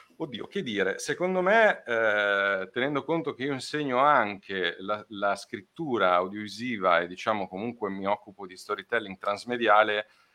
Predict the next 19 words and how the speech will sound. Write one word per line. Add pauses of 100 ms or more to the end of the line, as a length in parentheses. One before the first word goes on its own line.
(200)
eh,
quello
che
io
dico
sempre
a
tutti
è
che
sicuramente
la
lettura
è
un
grandissimo
allenamento,
cioè
senza